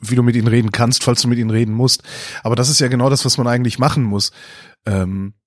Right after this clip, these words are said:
nicht mit den Funktionären dieser Parteien und dieser, dieser Organisationen reden, das bringt sowieso nichts, aber die Leute, die da hinterherlaufen, mal zu fragen, was ist eigentlich wirklich dein Problem?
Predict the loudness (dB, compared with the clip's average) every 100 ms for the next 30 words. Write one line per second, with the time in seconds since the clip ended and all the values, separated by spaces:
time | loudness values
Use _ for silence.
0 | _ _ 2 4 4 2 2 2 0 2
1 | 2 4 4 4 2 2 0 0 2 4
2 | 2 0 -2 0 0 0 0 2 2 2
3 | 2 2 2 4 2 2 0 -2 0 2
4 | 2 4 2 2 0 0 0 0 2 2
5 | 0 2 2 2 2 2 2 0 0 -2
6 | -2 -2 -4 -4 -2 -2 -2 -4 -4 -6
7 | -4 -2 -2 -2 -4 -6 -8 -6 -6 -8